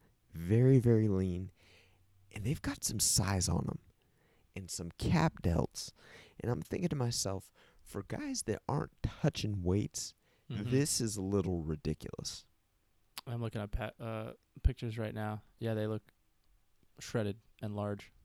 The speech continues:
Speaker 1: Yeah, for people who are not weightlifting at all. I mean, I
Speaker 2: Yeah, and they just didn't know about all this stuff, too, back then. There wasn't as much
Speaker 1: Yeah,
Speaker 2: science.
Speaker 1: and I've, <clears throat> I've got friends, you know, who that's what they do. They weightlift and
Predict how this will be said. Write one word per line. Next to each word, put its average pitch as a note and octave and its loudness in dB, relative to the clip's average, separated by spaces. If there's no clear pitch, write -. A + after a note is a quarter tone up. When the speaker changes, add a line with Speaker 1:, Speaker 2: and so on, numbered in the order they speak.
Speaker 1:
Yeah, F#3 -4
for C3+ -4
people - -2
who G#2 -4
are E2+ -2
not F#2+ -2
weightlifting E2+ -4
at D#2+ -2
all. - -4
I - 0
mean, G#2 0
I B2 -2
Speaker 2:
Yeah, C#3+ 0
and G2 -4
they G#2+ -4
just B2 -8
didn't A2 -2
know G#2 -2
about F#2+ -2
all F#2+ -4
this G2 -6
stuff, G2+ -6
too, A#2+ -6
back F#2+ -4
then. G2+ -4
There A2+ -8
wasn't G#2+ -2
as G2+ -6
much G#2+ -6
Speaker 1:
Yeah, A2 -4
Speaker 2:
science. A#2 -2
Speaker 1:
and A2 4
I've, D3+ 2
<clears throat> - -16
I've B2 0
got D3+ 2
friends, G#2+ -2
you F#2 -4
know, F#2 -6
who F2+ -4
that's B2 -4
what - -10
they G#2+ 0
do. E2+ 2
They F2+ 4
weightlift A2 2
and E2 -6